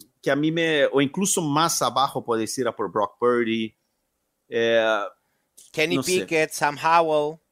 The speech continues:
Speaker 1: Sí, y
Speaker 2: Ya en
Speaker 1: mucha-, y,
Speaker 2: últimas
Speaker 1: y,
Speaker 2: rondas.
Speaker 1: no, y eso que te voy a decir, Kenny Pickett, Sam Howell,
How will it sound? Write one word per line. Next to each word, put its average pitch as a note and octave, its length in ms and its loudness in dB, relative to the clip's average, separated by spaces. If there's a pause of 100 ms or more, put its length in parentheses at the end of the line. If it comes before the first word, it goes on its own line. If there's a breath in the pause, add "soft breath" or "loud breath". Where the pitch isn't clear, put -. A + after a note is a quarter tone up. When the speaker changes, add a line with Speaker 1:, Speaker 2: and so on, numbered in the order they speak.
(220)
Speaker 1:
Sí, G3+ 400 2
y - 40 0
Speaker 2:
Ya D#3 140 6
en D#3 60 2
Speaker 1:
mucha-, E3 100 2
y, - 20 4
Speaker 2:
últimas B2+ 280 0
Speaker 1:
y, C#3+ 40 -2
Speaker 2:
rondas. C3 440 -4
Speaker 1:
no, E3 180 2
y A2 100 2
eso - 140 0
que F#3+ 60 2
te F#3+ 60 0
voy E3 80 2
a B2 80 4
decir, C3+ 300 -4
Kenny E3+ 280 -4
Pickett, F#2 420 -4
Sam D3 360 -4
Howell, A#2 420 0